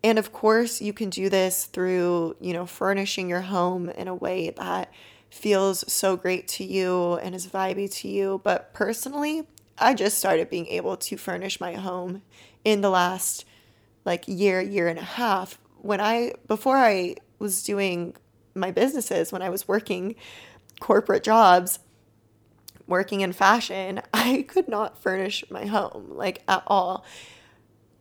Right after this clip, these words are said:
But that's not the point, right? It doesn't mean that you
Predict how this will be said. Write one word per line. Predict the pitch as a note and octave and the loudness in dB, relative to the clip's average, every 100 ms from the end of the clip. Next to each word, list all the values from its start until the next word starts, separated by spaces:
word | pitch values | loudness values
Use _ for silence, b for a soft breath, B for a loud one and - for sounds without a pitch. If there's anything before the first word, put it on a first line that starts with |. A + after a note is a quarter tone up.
| - | 4
But | A3 | 6
that's | A3+ A#3+ | 8 4
not | B3+ A#3 | 2 0
the | A3 | -2
point, | - - - | 0 -2 -2
right? | G3 F#3+ | -2 0
It | G#3 - - | 2 0 2
doesn't | G#3+ G#3 - | 2 4 2
mean | G3 F#3 | -2 -2
that | F3 | -2
you | F3 E3 E3 F3 - | -2 0 0 -2 -10